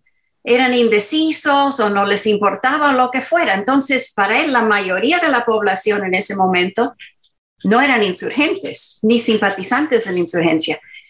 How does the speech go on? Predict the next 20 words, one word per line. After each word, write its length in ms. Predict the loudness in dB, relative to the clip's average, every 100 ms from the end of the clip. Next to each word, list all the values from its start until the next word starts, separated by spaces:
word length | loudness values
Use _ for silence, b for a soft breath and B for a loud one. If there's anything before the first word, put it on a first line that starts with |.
| B _ _ 0
Yo 160 | 2
creo 160 | 2 2
que 80 | 4
en 80 |
México 340 | 4 4 2 2
hay 160 | 2
de 120 | 2 2
todos 280 | 2 2
esos 280 | 0 0 -2
grupos 420 | 4 4 4 0
y 80 | 2
además 680 | 2 2 2 0 0 -4 -2
tenemos 400 | -2 0 0 0
que 80 | 2
añadir 440 | 2 4 4 4 4
el 120 | 4
grupo 500 | 4 4 4 -2 -4
autonomista, 1000 | -2 -2 -2 0 2 2 2 0 -4 -6
los 280 | 0 0 2
que 200 | 0 0